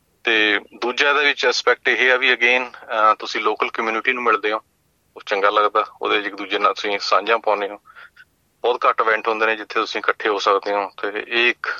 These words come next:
ਮੇਰੇ ਖਿਆਲ 'ਚ, ਅਹ, ਚੰਗੀ ਇਨੀਸ਼ੀਏਟਿਵ ਵੀ ਹੈ। ਮੇਰੇ ਖਿਆਲ 'ਚ ਆਸਟ੍ਰੇਲੀਆ ਵਾਈਡ ਮੇਰੇ ਚਾਰ ਸੌ ਪੰਜਾਹ ਦੇ ਕੋਲ ਪਾਕ ਰਨ ਹੈਗੇ ਨੇ ਨੇੜੇ ਤੇੜੇ, ਅਹ, ਜਿੱਥੇ ਤੁਸੀਂ ਆਪਣੇ ਹਿਸਾਬ ਨਾਲ ਤੁਸੀਂ ਚੈੱਕ ਵੀ ਕਰ ਸਕਦੇ ਹੋ ਚੀਜ਼ਾਂ ਨੂੰ।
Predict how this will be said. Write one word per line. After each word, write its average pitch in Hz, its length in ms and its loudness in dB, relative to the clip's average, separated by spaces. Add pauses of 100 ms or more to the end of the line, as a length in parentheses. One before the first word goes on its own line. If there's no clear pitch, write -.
(140)
ਮੇਰੇ 107 200 0
ਖਿਆਲ 113 260 2
'ਚ, - 160 -6
ਅਹ, - 1080 -8
ਚੰਗੀ 117 720 0
ਇਨੀਸ਼ੀਏਟਿਵ 117 520 0
ਵੀ 117 220 0
ਹੈ। 127 60 2
ਮੇਰੇ 117 200 0
ਖਿਆਲ 113 180 0
'ਚ - 160 -8 (600)
ਆਸਟ੍ਰੇਲੀਆ 135 420 0
ਵਾਈਡ 120 340 2
ਮੇਰੇ 110 440 -10 (100)
ਚਾਰ 117 220 4
ਸੌ 131 180 -2
ਪੰਜਾਹ 123 360 2
ਦੇ 143 120 0
ਕੋਲ 117 380 -4 (220)
ਪਾਕ 101 220 2
ਰਨ 104 180 2
ਹੈਗੇ 95 200 -2
ਨੇ 110 160 -6 (280)
ਨੇੜੇ 101 240 -6
ਤੇੜੇ, 107 240 -2
ਅਹ, 110 520 -6
ਜਿੱਥੇ 101 400 -4
ਤੁਸੀਂ - 300 -4
ਆਪਣੇ 98 200 0
ਹਿਸਾਬ 101 260 2
ਨਾਲ 92 100 2
ਤੁਸੀਂ - 140 -12
ਚੈੱਕ - 260 -6
ਵੀ 104 120 -8
ਕਰ 101 140 2
ਸਕਦੇ 98 240 0
ਹੋ 95 60 -12
ਚੀਜ਼ਾਂ 95 300 -6
ਨੂੰ। 98 140 -8